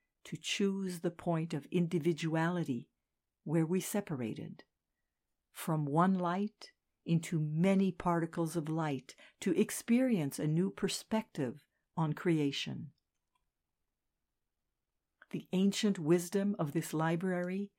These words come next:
is showing us the secrets of the past, the present, and the future. In this,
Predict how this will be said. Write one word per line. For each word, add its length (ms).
is 120
showing 480
us 180
the 120
secrets 560
of 120
the 80
past, 680
the 80
present, 680
and 140
the 80
future. 600
In 240
this, 520